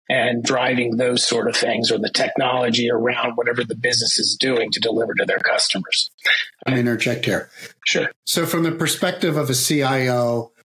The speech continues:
Speaker 2: versus C T O. This is an and both, not an either or.
Speaker 1: That is correct.
Speaker 2: Now, now talk to me about relative to the fractional C I Os,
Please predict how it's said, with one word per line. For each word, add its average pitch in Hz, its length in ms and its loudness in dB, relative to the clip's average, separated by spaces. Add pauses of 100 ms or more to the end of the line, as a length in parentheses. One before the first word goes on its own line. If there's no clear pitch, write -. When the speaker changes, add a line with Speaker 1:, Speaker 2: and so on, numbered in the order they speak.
Speaker 2:
versus 123 440 2
C 160 240 2
T 117 280 0
O. 101 340 -2 (520)
This 175 220 2
is 156 140 2
an 131 280 0
and 127 420 2
both, 123 440 -2
not 110 540 0
an 107 140 2
either 98 360 0
or. 95 380 0 (600)
Speaker 1:
That 117 180 0
is 113 180 0
correct. - 440 -2 (600)
Speaker 2:
Now, 160 240 2
now 156 220 0
talk 165 260 0
to 160 80 0
me 147 140 2
about 127 480 0 (260)
relative 147 520 0
to 143 120 0
the 123 80 0
fractional 127 540 0
C 120 240 2
I 113 180 0
Os, 131 480 0